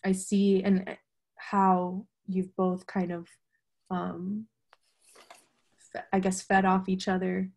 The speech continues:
artistically, but I wonder, um, you both work in very different mediums and in very different ways. So how were you able to kind of find the commonalities in your ways of thinking and working and creating? I mean,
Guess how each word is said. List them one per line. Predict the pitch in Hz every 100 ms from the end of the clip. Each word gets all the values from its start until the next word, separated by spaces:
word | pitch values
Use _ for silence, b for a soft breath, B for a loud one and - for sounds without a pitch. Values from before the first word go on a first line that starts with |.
| -
artistically, | 190 185 240 - 214 196 190
but | 190 190
I | 185
wonder, | 185 190 190 190 180 -
um, | 190 180 180 190 B B B B _
you | 196 202
both | 196 190
work | 185 185 185
in | 180
very | 175 175 170
different | 185 185 - _ _ _
mediums | 185 185 196 180 165 175
and | 175
in | 175
very | 175 175 170 170
different | 175 170 170 185
ways. | 170 185 190 180
So | - 175 170 -
how | - 202
were | 208
you | 208 190 185
able | 180 185 190 180
to | 170 - 180 170
kind | - 180 170
of | 170 165 _ _ _ _ _ _ _ _ _ _
find | _ - 190 190
the | 185
commonalities | 185 190 180 180 170 185 180 175 170
in | 175 175
your | 185 175
ways | 175 170
of | 175
thinking | - 180 190 190 175
and | 170 170
working | 170 175 - 175 170
and | 170 165
creating? | - 170 202 202 180
I | 175
mean, | 175 170